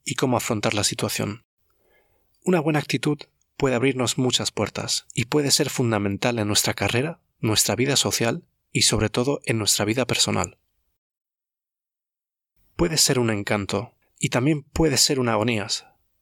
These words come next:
No tienes por qué ser el alma de la fiesta en todo momento.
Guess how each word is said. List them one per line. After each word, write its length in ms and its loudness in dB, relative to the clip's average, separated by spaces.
No 160 2
tienes 340 0
por 180 -2
qué 120 0
ser 180 0
el 120 0
alma 220 2
de 60 0
la 100 0
fiesta 300 0
en 140 0
todo 180 0
momento. 480 -2